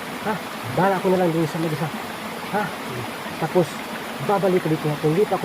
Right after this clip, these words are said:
maka-, hindi pa ako makalabas, babalik ko dun. Dalhin mo yung mga mutya ko lahat. Lahat ng panguntra, magsabi ka lang kay misis,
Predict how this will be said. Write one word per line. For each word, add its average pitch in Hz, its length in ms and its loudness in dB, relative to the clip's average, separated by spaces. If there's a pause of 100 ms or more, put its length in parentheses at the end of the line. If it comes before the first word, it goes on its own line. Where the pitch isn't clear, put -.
maka-, 147 320 0 (160)
hindi 151 160 2
pa 170 80 -2
ako 156 160 -2
makalabas, 147 340 -2 (640)
babalik 170 320 6
ko 165 80 2
dun. 143 160 6 (560)
Dalhin 175 240 6
mo 165 80 8
yung 160 160 6
mga 151 160 2
mutya 156 240 0
ko 156 160 0
lahat. 139 160 0 (1120)
Lahat 156 240 0
ng 160 140 4 (260)
panguntra, 156 400 4 (240)
magsabi 156 320 -2
ka 160 80 0
lang 156 80 2
kay 151 160 0
misis, 147 320 0